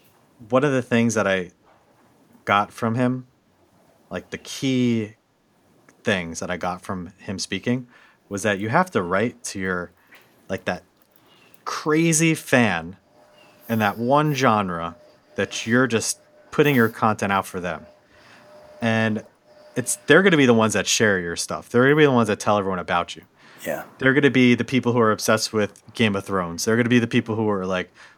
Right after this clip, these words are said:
Speaker 1: Lord of the Rings fanatics that they go to every event. That's not gonna be everybody. It's not general public.
Speaker 2: Right.
Speaker 1: That's your fan. That's your true fan, your raving fan.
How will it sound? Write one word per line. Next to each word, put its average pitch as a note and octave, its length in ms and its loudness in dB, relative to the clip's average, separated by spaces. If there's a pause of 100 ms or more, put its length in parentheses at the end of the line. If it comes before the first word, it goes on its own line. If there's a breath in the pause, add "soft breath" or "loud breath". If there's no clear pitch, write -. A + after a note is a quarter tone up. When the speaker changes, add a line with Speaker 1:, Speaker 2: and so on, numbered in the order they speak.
(120)
Speaker 1:
Lord A2+ 240 2
of A2 60 2
the G#2+ 80 2
Rings G2+ 260 0
fanatics F#2+ 460 -2
that - 80 -12
they G#2 80 -6
go G#2 140 0
to G2 80 0
every G2 480 0
event. F2 320 -6 (100)
That's B2+ 180 0
not F#3 120 0
gonna C3+ 140 0
be F2+ 180 -4
everybody. F2+ 440 -2
It's G2 140 -6
not A#2+ 140 2
general F#2 280 -2
public. F#2 540 -4
Speaker 2:
Right. C3+ 260 2 (360)
Speaker 1:
That's D#3 240 6
your D3 160 6
fan. B2+ 340 4
That's G#2+ 160 -2
your A#2+ 100 2
true B2 280 2
fan, G2+ 280 -2
your G2 120 -6
raving A2 300 2
fan. E2+ 280 -6